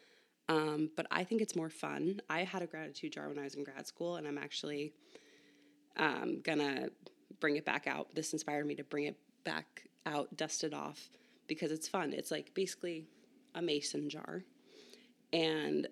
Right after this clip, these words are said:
<clears throat> you can decorate it. I decorated mine. You can decorate it, make it, like, you know, fun and appealing. Um, but basically, you just take little scraps of paper and, like, whenever you think of something that you're grateful for, you write it on a scrap of paper, and then you toss it into the gratitude jar.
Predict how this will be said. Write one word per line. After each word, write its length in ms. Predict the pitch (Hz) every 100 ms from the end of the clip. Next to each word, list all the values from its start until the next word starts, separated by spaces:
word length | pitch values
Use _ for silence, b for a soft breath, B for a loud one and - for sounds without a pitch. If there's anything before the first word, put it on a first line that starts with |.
| -
<clears throat> 180 | - -
you 500 | 277 233 185 - 190
can 140 | 214
decorate 400 | 208 180 - 160
it. 60 | 165
I 140 | 175 170
decorated 440 | 175 - 185 170
mine. 280 | 147 143 151
You 80 | 151
can 120 | 170
decorate 400 | 156 - 160 160
it, 160 | 160 156
make 160 | 143
it, 80 | -
like, 260 | - - -
you 60 |
know, 120 | 147 143
fun 420 | - 160 147 151
and 120 | 151 143
appealing. 520 | - 151 147 151 170 B B B B B B -
Um, 300 | 165 156 156
but 100 | 160
basically, 360 | 202 - 214
you 60 | 185
just 200 | 180 -
take 240 | - 175
little 180 | 170 175
scraps 400 | 170 - 143 -
of 80 | 160
paper 480 | - 156 - 190 220 - _ _ _ _ _ _ -
and, 160 | 160
like, 240 | 151 143 - _ _
whenever 340 | 160 160 156
you 120 | 165 156
think 240 | 156 151
of 60 | 156
something 280 | - 156 151
that 100 | -
you're 120 | -
grateful 280 | 156 151 160
for, 160 | 170
you 140 | 175 156
write 160 | 147
it 20 |
on 100 | 151
a 40 | -
scrap 280 | - 151 156
of 80 |
paper, 340 | - 151 - 175
and 140 | 160
then 140 | 156 151
you 100 | 139
toss 300 | - 147 -
it 80 |
into 220 | 139 147 -
the 80 |
gratitude 500 | - 143 - - -
jar. 320 | - 82 76